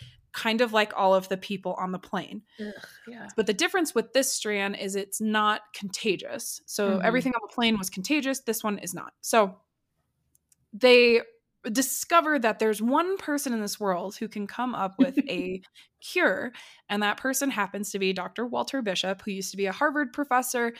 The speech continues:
Speaker 1: but he's been institutionalized due to one of his lab assistants dying in a fire because he was doing some weird experimental things.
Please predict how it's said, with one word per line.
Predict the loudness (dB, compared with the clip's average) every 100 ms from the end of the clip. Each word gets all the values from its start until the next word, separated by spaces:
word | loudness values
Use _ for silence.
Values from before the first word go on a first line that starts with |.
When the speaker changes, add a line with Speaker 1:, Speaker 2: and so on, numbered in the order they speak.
| -14 _
Speaker 1:
but | 0
he's | 0 2
been | 0 0
institutionalized | -4 -4 -4 -4 -4 -2 -2 0 -2 -2
due | -4
to | -4 -2 0 0 0
one | -2 -4
of | -4
his | -4 -4 -4
lab | -6 -6
assistants | -8 -8 -8 -8
dying | -6 -6 -6 -8 -10 -6
in | -6
a |
fire | 2 4 4 4
because | 0 -6 -10
he |
was | -10
doing | -8 -8
some | -6 -6
weird | -8 -10
experimental | -10 -10 -10 -10 -6
things. | -4 -4